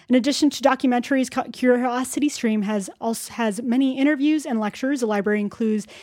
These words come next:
Stephen Hawking's Universe, a series where Stephen Hawking traces the history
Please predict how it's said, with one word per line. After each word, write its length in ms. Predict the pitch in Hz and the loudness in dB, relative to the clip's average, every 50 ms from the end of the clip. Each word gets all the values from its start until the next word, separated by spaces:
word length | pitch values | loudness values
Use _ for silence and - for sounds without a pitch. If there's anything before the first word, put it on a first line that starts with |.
| - - - | -20 -18 -14
Stephen 380 | - - - 285 285 294 302 | -6 0 2 2 4 4 2
Hawking's 420 | 262 - 240 233 - 233 220 196 - | 0 0 -2 -2 0 -2 -2 -2 -2
Universe, 340 | 226 240 247 320 330 - 269 | -2 -2 -2 -2 -4 -4 -4
a 40 | 226 | -6
series 380 | - - 226 226 226 220 - | -2 0 2 2 2 2 0
where 80 | - 214 | -4 -6
Stephen 300 | - - 240 208 214 202 | -4 -2 -2 -2 0 0
Hawking 260 | 214 214 - 220 214 | -2 -2 -2 -4 -4
traces 380 | 196 - 233 220 - - 208 190 | -4 -2 -2 -4 -2 -4 -6 -6
the 60 | 196 | -4
history 500 | - 320 320 - - 320 320 320 320 | -2 -2 -2 -2 0 0 0 0 0